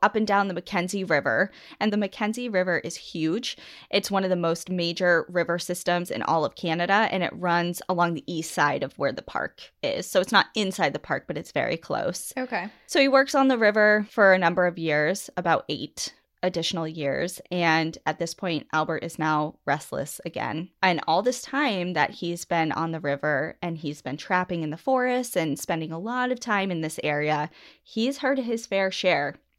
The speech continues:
Speaker 1: of stories from this region. Legends of riverbanks glittering with gold, long-lost mines, and headless prospectors.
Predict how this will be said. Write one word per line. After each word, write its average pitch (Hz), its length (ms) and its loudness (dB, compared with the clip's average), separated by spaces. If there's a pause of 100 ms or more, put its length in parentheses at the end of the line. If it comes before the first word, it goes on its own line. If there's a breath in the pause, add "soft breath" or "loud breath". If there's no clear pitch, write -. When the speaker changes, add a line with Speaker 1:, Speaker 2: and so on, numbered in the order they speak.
(160)
Speaker 1:
of 175 100 -2
stories 139 680 -4 (160)
from 156 180 -4
this - 220 -8
region. - 500 -8 (300)
Legends 226 500 4
of 190 140 -4
riverbanks 170 640 0
glittering 180 560 -4
with 233 140 -10
gold, 151 500 -4 (220)
long-lost 170 760 -2
mines, 165 640 -4 (360 soft breath)
and 147 140 -4
headless 160 480 -6
prospectors. - 1200 -10